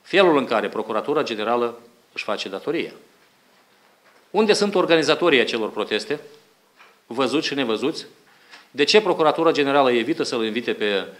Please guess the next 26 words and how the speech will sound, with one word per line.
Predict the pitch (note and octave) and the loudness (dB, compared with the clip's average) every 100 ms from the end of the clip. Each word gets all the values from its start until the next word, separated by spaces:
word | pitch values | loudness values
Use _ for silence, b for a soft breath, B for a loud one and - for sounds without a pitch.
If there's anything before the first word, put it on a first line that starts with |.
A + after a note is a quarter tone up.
| B | B
domnul | - C#3 C3+ | -6 -4 0
Vladimir | A2+ G#2+ A2 B2 | 0 0 -2 -4
Filat | - G2 A2+ - - b b b b b b - | -2 -2 -2 -6 -20 b b b b b b -4
la | B2+ | -4
Procuratura | B2 A#2+ C3 C3 C#3+ | -2 -2 -2 0 0
Generală | C3+ C#3 C#3+ C#3 | 0 0 0 0
să-l | C3+ | -2
întrebe, | B2+ A#2+ D3 C3 B2 A#2+ B B B B _ | -4 0 2 4 2 0 B B B B _
dar | C#3 C3+ B2+ B2+ - - _ _ _ | 6 8 8 6 -2 -20 _ _ _
cam | D3+ D3 | 0 2
ce | - | 4
răspundere | F#3+ C#3 E3+ D3 C3+ | 4 4 2 2 2
trebuie | C#3+ C3+ B2 | 2 0 -2
să | B2 | 0
poarte | C#3 C#3 | 0 2
domnia | A#2+ A#2+ B2+ A2 | 0 0 0 -2
sa | A2 C#3+ | 2 0
pentru | C3+ A2+ A2 | 0 -4 -4
faptul | C3+ C3 A#2 | -4 -2 -4
că | A2+ | 0
a | A2 | 2
depus | G#2 G#2+ - | 2 -2 -4
o | B2 | -4
înștiințare | G#2+ - A2+ A2 D#3+ C3 | -6 -8 -8 -2 0 2
în | A2+ | 0
scris | - D#3 C3 - | -2 -2 -2 -4